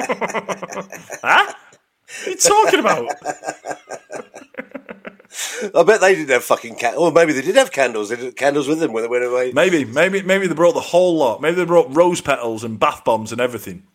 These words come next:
Speaker 2: Yeah, exactly. <laughs> As, as you are on the subject of showers, I need to point out the fact that when you used to have to have a cold shower, it's because the,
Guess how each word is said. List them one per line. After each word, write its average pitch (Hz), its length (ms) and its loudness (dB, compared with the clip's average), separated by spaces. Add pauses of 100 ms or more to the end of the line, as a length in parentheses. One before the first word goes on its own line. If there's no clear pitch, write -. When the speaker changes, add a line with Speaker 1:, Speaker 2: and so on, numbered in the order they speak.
Speaker 2:
Yeah, 92 140 -12
exactly. 85 640 -10 (320)
<laughs> - 360 -14
As, - 680 -4 (540)
as 196 120 4
you 220 120 6
are 247 160 10
on 226 60 4
the 208 60 2
subject 185 340 4
of 160 60 -2
showers, 107 600 0 (840)
I 123 40 -12
need 151 260 -4
to 156 80 -4
point 135 260 0
out 120 280 -2
the 113 80 -14
fact 113 340 -2
that 110 180 -8 (1040)
when 175 160 -6
you 208 80 -4
used 226 240 -2
to 233 60 4
have 220 140 2
to 190 140 -2
have 165 220 -4
a 165 60 -2
cold 160 360 2
shower, 151 300 2
it's 110 100 -8
because 123 360 -8
the, 123 100 -12